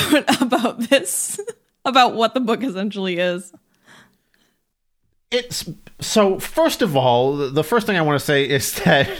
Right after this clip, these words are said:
Speaker 2: <laughs> Gregory Hetzer has become unstuck in time, <laughs> first of all. Because it, it starts off in two thousand eight with him on his yacht,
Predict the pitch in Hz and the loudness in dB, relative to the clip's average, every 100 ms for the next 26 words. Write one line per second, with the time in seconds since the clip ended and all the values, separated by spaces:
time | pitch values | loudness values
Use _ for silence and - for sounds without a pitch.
0 | - - - - - 151 135 247 233 233 | -14 -16 -18 -12 -10 -6 2 2 4 2
1 | - 165 - 165 156 135 117 135 139 120 | 4 2 2 0 2 2 0 0 -2 0
2 | 147 170 - - 147 - 123 131 - 240 | 0 0 -2 2 2 2 -4 -4 2 2
3 | 196 240 - - 120 - 151 139 127 - | 2 0 -2 0 -2 0 0 2 2 0
4 | - - - - - - - - - 214 | -4 -12 -12 -12 -14 -14 -16 -12 -2 0
5 | 208 240 226 202 185 196 190 - 208 208 | 2 4 4 2 -2 -6 -10 -14 -8 -2
6 | 214 - - 220 233 233 175 175 196 175 | 0 0 4 4 4 2 2 4 2 0
7 | 160 - 190 185 165 160 147 139 143 143 | -2 0 0 2 4 4 0 0 0 0
8 | 143 135 - 151 135 135 135 143 139 117 | 2 -2 0 0 0 0 0 2 0 -2
9 | 190 110 123 123 - | 0 2 4 4 -2